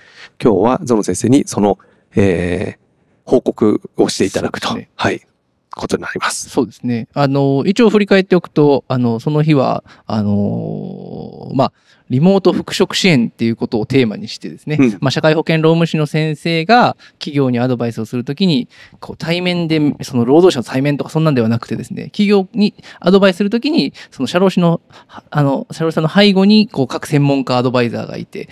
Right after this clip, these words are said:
Speaker 2: 心理士や、あ、産業医や、弁護士や、あるいは、まあ、人事の方がいてとかっていうことで、こう、社労士の、お、による、こう、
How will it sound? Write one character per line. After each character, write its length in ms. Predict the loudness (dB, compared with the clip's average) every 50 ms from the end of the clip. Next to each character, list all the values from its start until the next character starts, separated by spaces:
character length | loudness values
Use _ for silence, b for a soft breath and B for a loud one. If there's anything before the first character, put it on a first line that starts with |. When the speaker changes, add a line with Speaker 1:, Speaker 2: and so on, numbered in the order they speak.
| B B
Speaker 2:
心 260 | B 2 4 4 4
理 120 | 4 2
士 160 | -2 -4 -4 -4
や、 260 | -4 -4 -6 -8 B B B B
あ、 280 | B -6 -6 -6 -6 -6
産 240 | -4 -2 0 2 2
業 200 | 2 2 2 0 0
医 40 |
や、 160 | -2 -4 -8 -10 B B B -4
弁 180 | -2 -2 -2
護 140 | -2 -4 -4
士 140 | -6 -6 -4
や、 200 | -6 -6 -8 -10 B B B
あ 120 | B -2 -2
る 80 | 0
い 20 | 0
は、 160 | 0 -2 -2
ま 120 | -4 -4
あ、 60 | -4 -2
人 140 | -2 -2
事 140 | -2 -2 -6
の 60 | -12
方 200 | -14 -14 -14 -14
が 80 | -12 -12
い 80 | -12 -10
て 160 | -10 -12 -10
と 80 | -10
か 80 | -12 -12
っ 40 | -10
て 120 | -6 -4
い 100 | -2 -2
う 60 | -2
こ 140 | -2 -4 -4
と 100 | -2 0
で、 300 | 2 4 4 4 2 0 B B B B B
こ 80 | -8 -4
う、 40 |
社 120 | -2 0 2
労 120 | 4 4 4
士 100 | 4 4
の、 200 | 2 2 2 0
お、 400 | -2 -2 0 0 0 -2 -2 -4 _ _ -4
に 140 | 0 2 4
よ 80 | 4
る、 80 | 2 2
こ 160 | 0 -2 -6
う、 60 | -6